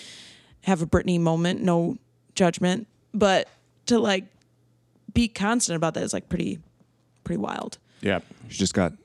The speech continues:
Speaker 3: she's just got, I imagine she just has, like, a bunch of lawyers following her everywhere, just handing out N D As with, to everybody that
Speaker 1: No,
Speaker 3: she meets.
Speaker 1: wait, did you guys hear there, she has a song talking about it. Uh, there's, like, a line in, oh God, what song is it? Um, talking about an N D A because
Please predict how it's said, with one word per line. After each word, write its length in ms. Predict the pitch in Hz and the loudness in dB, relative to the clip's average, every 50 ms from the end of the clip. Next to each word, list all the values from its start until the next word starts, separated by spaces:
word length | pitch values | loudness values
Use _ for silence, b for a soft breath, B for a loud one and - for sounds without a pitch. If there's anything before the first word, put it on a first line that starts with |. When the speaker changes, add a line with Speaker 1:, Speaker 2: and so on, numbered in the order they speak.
| _ _ - | _ _ -12
Speaker 3:
she's 220 | - - 107 95 | -10 -8 -4 -2
just 180 | 98 92 - - | -2 -2 0 0
got, 180 | - 95 80 | 0 2 4
I 40 | 92 | 4
imagine 300 | 104 104 107 101 95 92 | 4 6 6 4 4 2
she 140 | 90 - 92 82 | 0 0 0 2
just 180 | 90 87 87 | 2 2 2
has, 180 | 98 90 85 80 | 2 2 2 2
like, 140 | 85 82 90 | 0 0 0
a 40 | |
bunch 240 | 85 - 90 87 85 - | 0 2 2 2 0 -2
of 120 | - - | -2 0
lawyers 420 | 87 87 87 87 87 87 90 87 - | 2 4 6 6 6 6 4 2 2
following 420 | - - 85 87 87 87 90 90 | 0 0 0 2 2 2 2 4
her 140 | 92 92 98 | 4 6 6
everywhere, 300 | 95 - - 104 104 101 | 6 6 8 8 6 6
just 180 | 95 98 - - | 6 4 2 4
handing 280 | 117 107 101 98 95 | 4 2 4 4 4
out 140 | 95 92 104 | 4 2 2
N 200 | 107 98 95 98 | 4 4 6 6
D 280 | 92 95 95 95 92 92 | 6 6 6 6 6 4
As 100 | 98 98 | 4 4
with, 280 | 104 104 98 - 95 107 | 4 4 4 4 6 6
to 120 | 123 110 | 6 6
everybody 460 | 98 110 104 110 - 104 110 110 110 | 4 4 4 4 6 6 6 6 6
that 140 | 110 - 294 | 8 8 8
Speaker 1:
No, 140 | 294 302 349 | 10 10 8
Speaker 3:
she 80 | - | 8
meets. 120 | - 240 - | 8 8 8
Speaker 1:
wait, 240 | 523 539 - 254 202 | 8 8 6 4 2
did 160 | 247 240 208 | 2 2 2
you 60 | 262 | 4
guys 180 | 359 453 453 - | 4 4 4 6
hear 260 | 381 403 381 370 - - | 6 6 6 6 4 4
there, 260 | 226 294 294 302 302 - - 208 220 240 | 4 6 6 6 4 2 -2 0 2 4
she 140 | - - | 6 6
has 100 | 339 294 | 6 6
a 80 | 311 311 | 4 4
song 540 | - - - 277 320 359 370 311 269 220 220 | 4 4 6 6 6 6 6 4 2 2 4
talking 260 | - 302 330 381 339 | 4 6 6 6 6
about 220 | 269 233 220 214 | 6 6 8 8
it. 120 | 214 202 - - | 6 4 4 4
Uh, 420 | - 226 214 208 202 202 190 175 | 4 4 6 6 4 4 4 6
there's, 200 | 202 240 220 202 | 6 6 6 4
like, 120 | 226 208 | 2 2
a 60 | - 202 | 2 2
line 320 | 185 180 175 175 175 180 | 4 4 4 4 2 0
in, 340 | - - - 214 190 185 - - | -2 -2 -2 -2 -2 -2 -4 -6
oh 180 | 196 - - - - | -8 -8 -10 -14 -14
God, 140 | - - - | -14 -12 -8
what 160 | - 254 240 - | -6 -6 -4 -4
song 140 | - 202 | -2 -2
is 80 | 190 185 | -2 -2
it? 120 | - - B 226 B B B B B B B B B B B _ | -2 -6 B -12 B B B B B B B B B B B _
Um, 720 | - 208 214 202 196 190 185 175 175 175 175 170 170 175 - - _ _ _ _ _ _ _ _ - - _ _ _ _ _ _ _ _ _ _ _ _ _ _ _ - | 2 4 6 6 6 6 6 4 4 4 2 2 2 0 -2 -6 _ _ _ _ _ _ _ _ -6 -6 _ _ _ _ _ _ _ _ _ _ _ _ _ _ _ -4
talking 360 | - 269 262 294 262 277 262 247 | 0 2 4 6 6 6 8 8
about 180 | 233 226 220 | 8 8 8
an 100 | 220 214 214 | 6 6 6
N 100 | 208 214 | 6 8
D 140 | 214 214 | 8 8
A 40 | 208 | 8
because 480 | 190 208 - 233 214 202 180 160 - | 6 6 6 6 6 6 6 2 0